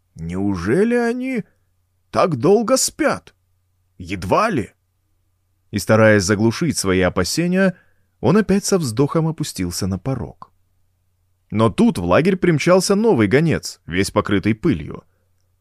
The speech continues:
Его лошадь пала у крыльца. Этот человек подал Хелхалу письмо. «Мы отняли его у одного гипида, посланного королём Ардарихом»,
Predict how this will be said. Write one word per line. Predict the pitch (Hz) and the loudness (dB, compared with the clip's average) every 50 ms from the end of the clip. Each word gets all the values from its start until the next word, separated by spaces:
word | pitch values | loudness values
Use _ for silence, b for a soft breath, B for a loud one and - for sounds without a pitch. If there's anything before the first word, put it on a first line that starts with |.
| _ - | _ -6
Его | 92 95 110 117 117 | -2 0 2 4 4
лошадь | 107 104 123 131 - - 131 110 - - | 6 6 4 4 4 2 -2 -4 -4 -6
пала | - 107 104 107 101 95 92 | -2 0 0 0 0 0 -2
у | 87 80 | -4 -4
крыльца. | - - 90 85 80 - - - 71 64 - - _ _ _ _ _ _ _ _ _ _ _ _ _ _ _ _ _ _ - | -6 -6 -6 -4 -4 -4 -6 -6 -6 -8 -12 -16 _ _ _ _ _ _ _ _ _ _ _ _ _ _ _ _ _ _ -2
Этот | - 110 92 117 - - | 0 2 2 2 0 0
человек | - 131 113 110 101 113 120 117 - | 2 4 4 4 4 4 2 0 0
подал | - 117 98 107 104 107 104 | 0 0 4 4 4 4 4
Хелхалу | - 120 113 104 - 110 98 92 95 90 | 2 0 0 2 2 2 2 2 0 -2
письмо. | - 123 117 - - 143 120 80 - - - _ _ _ _ _ _ _ _ _ _ _ _ _ _ _ _ B B B B B B B B B B | -4 -4 -6 -6 -4 -4 -4 -4 -6 -10 -16 _ _ _ _ _ _ _ _ _ _ _ _ _ _ _ _ B B B B B B B B B B
«Мы | 101 | 0
отняли | 110 120 - - 123 147 147 139 131 127 107 B B B B B B | 0 0 2 4 6 6 6 8 6 4 4 B B B B B B
его | - 110 110 131 147 147 143 | -2 2 4 6 6 8 6
у | 131 | 6
одного | 135 117 151 151 156 156 | 6 4 4 6 6 6
гипида, | 131 165 - - 180 156 123 120 107 98 90 - - | 4 4 2 4 4 4 4 4 2 2 0 0 2
посланного | 113 117 - - 120 - 120 113 117 | 2 2 4 4 4 4 4 4 4
королём | - 127 123 131 127 127 127 | 4 6 6 6 6 6 6
Ардарихом», | 131 135 123 139 147 120 101 92 - 95 90 85 - | 4 4 4 4 4 4 4 2 -2 -4 -6 -6 -6